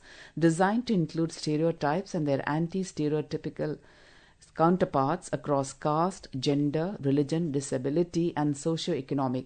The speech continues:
status. Among other initiatives, the center also launched an A I evaluation tool that provides an unified and automated framework to evaluate controversial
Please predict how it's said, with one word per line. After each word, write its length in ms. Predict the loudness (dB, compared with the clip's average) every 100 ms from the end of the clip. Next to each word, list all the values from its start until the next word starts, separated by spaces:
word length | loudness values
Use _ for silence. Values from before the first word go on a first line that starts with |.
| -10
status. 640 | -6 -4 -4 -6 -10 -14 -20 -20 -20 -20 -4
Among 300 | 0 2 0
other 180 | 0 0
initiatives, 600 | 2 0 -2 -4 -4 -4
the 120 | -6
center 360 | -2 -2 2 0
also 280 | 0 0
launched 460 | 0 2 0 -2 -2
an 160 | -2 0
A 140 | 2
I 160 | 2 2 0
evaluation 720 | 0 0 0 -2 -2 -4 -4
tool 320 | -4 -4 -6 -8 -20 -8
that 160 | -4 0
provides 400 | 2 4 4 4
an 100 | 4
unified 640 | 4 4 0 -2 0 0
and 120 | -2 2
automated 640 | 2 2 0 0 -2 -4
framework 560 | -2 0 2 2 0 -2
to 80 | -6
evaluate 640 | -2 0 0 0 -2 -4 -8 -20 -20 -20 2
controversial 680 | 4 4 2 2 2 -2